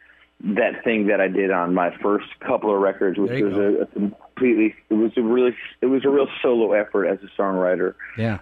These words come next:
Speaker 1: Um, and I think that this may be a good opportunity for me to do that by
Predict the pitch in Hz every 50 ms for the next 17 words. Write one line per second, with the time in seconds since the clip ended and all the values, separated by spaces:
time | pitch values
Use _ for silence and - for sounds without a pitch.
0 | - - 117 117 117 110 104 101 101 98 98 98 101 101 - - 120 110 107 107
1 | 110 110 - - 131 123 - 123 110 104 120 117 - - 120 113 113 120 107 101
2 | 95 104 110 107 107 101 101 - - - - - 117 107 101 104 98 92 - 107
3 | 101 101 98 95 98 87 82 98 104 104 92 98 92 87 80 - - _ _ -
4 | 107 107 104 101 101